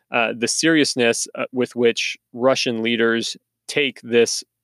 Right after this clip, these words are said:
uh, viewpoint, this viewpoint of, uh, of suspicion towards the United States, this viewpoint of seeing secular liberalism as a threat, and this,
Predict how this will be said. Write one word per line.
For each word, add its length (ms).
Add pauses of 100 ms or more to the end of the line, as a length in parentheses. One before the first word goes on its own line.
(140)
uh, 300
viewpoint, 720
this 240
viewpoint 600
of, 440 (720)
uh, 160 (140)
of 560 (380)
suspicion 640
towards 320
the 60
United 300
States, 380
this 180
viewpoint 600
of 360
seeing 340
secular 520
liberalism 640
as 140
a 60
threat, 480 (360)
and 380
this, 440